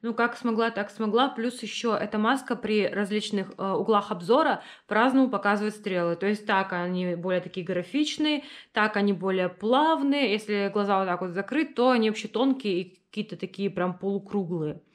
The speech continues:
Поэтому нарисовала то, что нарисовалась. Я уже прям сейчас понимаю, что если бы у меня были накладные ресницы, то было бы просто уже на данном даже этапе,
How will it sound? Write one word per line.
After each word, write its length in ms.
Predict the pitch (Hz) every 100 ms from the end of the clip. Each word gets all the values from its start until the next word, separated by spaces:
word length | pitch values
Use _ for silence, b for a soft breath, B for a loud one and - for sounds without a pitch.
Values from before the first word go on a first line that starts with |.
| B B B B
Поэтому 400 | 233 269 277 254
нарисовала 560 | 233 233 - 247 214
то, 160 | 202 214
что 260 | 214 214 190
нарисовалась. 1000 | 233 226 208 - 190 220 311 233 208 - B B B B
Я 320 | 214 240 240
уже 260 | - 247 247
прям 240 | 226 220
сейчас 300 | - - 214 - -
понимаю, 420 | 214 220 214 196
что 160 | 190 208
если 200 | 208 190
бы 100 | 196
у 40 |
меня 140 | 214
были 460 | 208 208 208 196 185
накладные 500 | 190 196 208 208 202
ресницы, 580 | 190 196 262 311 - 240
то 180 | - 190
было 260 | 226 262
бы 100 | 202
просто 420 | 185 208 226 233
уже 200 | - 190
на 140 | 202 190
данном 260 | 208 196
даже 260 | 185 180 180
этапе, 520 | 175 220 262 233 165